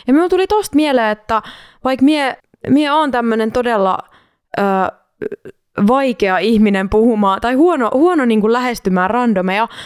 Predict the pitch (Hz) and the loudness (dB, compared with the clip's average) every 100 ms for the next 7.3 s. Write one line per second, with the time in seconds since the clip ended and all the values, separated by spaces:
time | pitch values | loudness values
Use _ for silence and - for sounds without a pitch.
0 | - 240 233 247 233 - _ _ _ 285 | -2 -2 0 -4 -4 -10 _ _ _ 0
1 | 302 320 370 - 269 254 214 202 202 240 | 0 0 -2 0 0 2 0 -2 -4 0
2 | 269 311 254 247 254 - - _ 262 302 | 2 2 0 -2 -4 -6 -14 _ -2 0
3 | 277 - 269 302 302 302 370 339 208 196 | -2 -6 -4 -4 -4 0 0 2 0 -2
4 | - 220 _ 202 - _ _ 233 226 233 | -2 -6 _ -8 -8 _ _ -2 2 2
5 | 277 233 208 - - - 262 240 - 175 | 4 2 -2 -8 -8 -6 -2 -2 0 -2
6 | 175 170 175 - _ 196 190 196 185 - | -2 -2 -2 -6 _ -2 -2 -2 -6 -6
7 | 90 190 | -4 -4